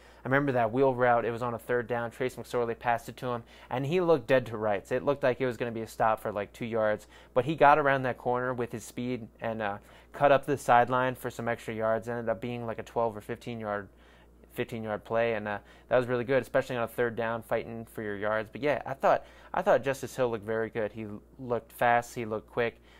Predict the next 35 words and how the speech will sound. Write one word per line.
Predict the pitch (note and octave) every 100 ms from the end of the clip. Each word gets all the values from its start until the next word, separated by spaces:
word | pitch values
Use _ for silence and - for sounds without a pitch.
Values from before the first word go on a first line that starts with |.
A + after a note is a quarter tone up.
| -
uh, | A2 G#2+
w-, | G#2 B2
and | B2 B2+
once | D3+ D#3
he |
gets | C#3 C3+
into | C#3 A#2+
the |
open | B2 A#2+
field, | A2 B2 A#2
that's | A#2 -
when | B2+
he's | A2
dangerous. | G2+ A2+ G2+ G2 -
Uh, | - A2 A2
he | B2+
only | C3 C3 B2 -
got | A#2+
into | A#2 A#2
the | A2
open | A2 G#2+
field | G#2+ G2
twice, | - A2 G#2+ -
but | G#2
he | G#2+
had | G2+ -
people | D3 C#3+ A#2+
around | A2 A2 A2+ A2+
him, | G#2+
like, | G#2 G2+
a |
lot | G#2 G#2+
of |
people, | - G#2+ -
so | - G#2+